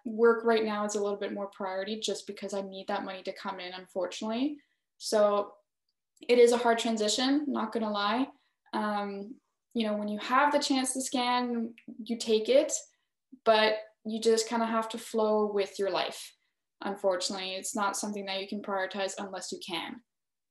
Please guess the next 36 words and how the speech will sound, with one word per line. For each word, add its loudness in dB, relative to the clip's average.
So 0
it 0
was 0
a 0
hard 0
lesson 0
to -4
learn. -2
I'm 0
still 4
learning -2
it. 2
<laughs> -20
Um, -4
you 0
will 8
lose 0
some 0
of 0
the 0
passion 0
sometimes, -2
but -4
you -2
just -4
have -6
to -4
push -8
yourself -4
to -8
do -6
it. 0
But 0
honestly, -2
if -6
you -2